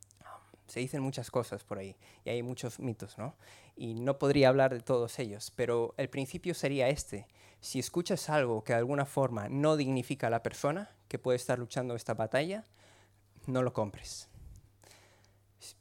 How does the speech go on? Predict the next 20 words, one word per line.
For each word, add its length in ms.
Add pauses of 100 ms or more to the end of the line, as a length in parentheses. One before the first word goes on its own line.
siempre 480
busca 340
dignificar 560
a 60
la 100
persona, 420 (360)
¿vale? 260 (640)
Am, 240 (320)
aún 220
así, 340 (300)
em, 320 (280)
creo 200
que 80
hay 240
algunos 400
mitos 320
que 80
es 260 (100)
bueno, 540 (360)
eh, 420